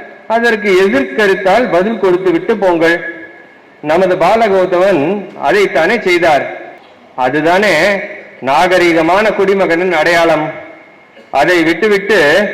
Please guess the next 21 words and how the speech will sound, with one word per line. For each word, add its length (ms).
"உன் 220
கருத்து 500
எனக்கு 300
பிடிக்கவில்லை 680
என்றால் 540
நான் 280
கூட்டமாக 640
வந்து 240
உன்னை 240
மிரட்டுவேன், 580
பொது 300
இடங்களில் 520
கூட்டமாக 560
சென்று 300
பிரச்சனை 480
செய்வேன், 400
கைது 380
செய்ய 280
சொல்லி 320
போராட்டம் 600
நடத்துவேன்" 520